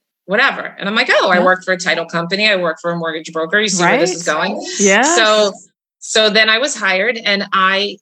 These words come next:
Speaker 1: handled all the realtors' transactions. Now, this is bear with me, in the very late nineties. So they paid me two hundred and fifty dollars a week,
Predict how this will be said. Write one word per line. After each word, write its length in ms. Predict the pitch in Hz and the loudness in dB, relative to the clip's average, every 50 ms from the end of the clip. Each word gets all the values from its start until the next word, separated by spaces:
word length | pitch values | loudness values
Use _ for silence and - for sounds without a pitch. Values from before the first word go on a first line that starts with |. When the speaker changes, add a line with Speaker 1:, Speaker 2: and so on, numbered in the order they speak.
| - - - | -12 -8 -2
Speaker 1:
handled 380 | 214 214 214 208 196 214 196 202 | 0 0 2 2 0 0 2 2
all 100 | 190 185 | 2 2
the 80 | 196 | 0
realtors' 500 | 185 196 190 185 190 190 180 151 170 - | 0 2 2 2 0 0 -4 -4 -4 -4
transactions. 1000 | - - 180 175 190 226 285 - 381 - - - - - - - - - - - - - _ _ _ _ _ _ _ - - - - - - - _ _ | -4 -4 -2 -2 0 2 2 2 0 0 -4 -8 -8 -8 -14 -18 -20 -20 -20 -20 -20 -20 _ _ _ _ _ _ _ -20 -20 -20 -20 -20 -20 -20 _ _
Now, 600 | - 202 196 196 190 180 180 180 180 180 - _ _ _ _ _ _ - - | 0 0 2 2 2 2 2 0 -2 -6 -10 _ _ _ _ _ _ -4 -2
this 200 | 190 170 175 190 | -2 -2 0 -2
is 380 | 196 196 180 170 - - _ _ _ _ _ - | -2 -2 -2 -4 -6 -10 _ _ _ _ _ -2
bear 180 | 180 180 175 175 | 0 0 2 2
with 220 | 175 170 170 - | 0 0 -2 -2
me, 240 | 180 175 185 - - | -4 -4 -4 -4 -4
in 100 | 180 175 | -2 -2
the 80 | 175 | -2
very 340 | 170 170 180 202 202 208 202 | -2 0 0 2 2 2 2
late 220 | 196 190 180 175 - | 2 0 0 -2 -2
nineties. 520 | 170 165 165 165 165 165 180 185 185 - | -4 -6 -6 -4 -4 -4 -4 -4 -4 -2
So 160 | - 180 175 | -2 0 0
they 200 | 170 180 180 180 175 | 0 0 -2 -2 -4
paid 360 | - - 185 185 185 175 175 | -6 -4 -2 -2 -2 -2 -2
me 240 | 180 180 180 175 175 | -4 -2 -2 -2 -2
two 240 | - - 226 226 | -2 0 2 2
hundred 260 | 226 233 240 226 254 254 | 2 2 2 2 0 0
and 100 | 240 220 | 0 -4
fifty 220 | 233 220 - 214 | -4 -6 -4 -2
dollars 320 | 214 196 190 196 214 214 | -2 0 0 0 -2 -2
a 80 | 247 262 | -4 -2
week, 280 | 240 180 160 127 - | -2 -2 -4 -6 -10